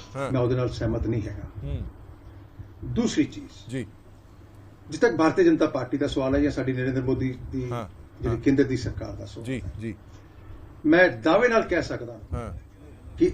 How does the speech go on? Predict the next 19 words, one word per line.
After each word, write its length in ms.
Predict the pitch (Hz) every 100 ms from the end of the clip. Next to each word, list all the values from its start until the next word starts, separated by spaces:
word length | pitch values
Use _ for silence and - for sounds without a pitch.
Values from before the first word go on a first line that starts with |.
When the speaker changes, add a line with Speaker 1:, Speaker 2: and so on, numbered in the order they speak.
| 156
Speaker 2:
ਆਜ਼ਾਦੀ 400 | 139 151 147 214
ਦੇ 100 | 196
ਬਾਅਦ 400 | 135 151 190 - - - - - - - -
ਇਹ 80 | 190
ਪਹਿਲੀ 420 | - 220 262 269
ਸਰਕਾਰ 420 | 220 202 185 185
ਹੈ 60 | 196
ਜਿਹੜੀ 160 | 190
ਕਿਸਾਨ 380 | - 156 139 139
ਪੱਖੀ 440 | - 123 - 117
ਹੈ, 80 | 107 -
Speaker 1:
ਹੂੰ, 320 | 143 170 156 98
ਹੂੰ। 200 | 127 131 110
Speaker 2:
ਜਿਹੜੀ 300 | 123 214 160
ਕਿਸਾਨਾਂ 460 | - - 170 185 220
ਦੇ 100 | 214
ਜੀਵਨ 320 | 139 165 202
ਪੱਧਰ 260 | 202 180
ਨੂੰ 380 | 214 220 233 220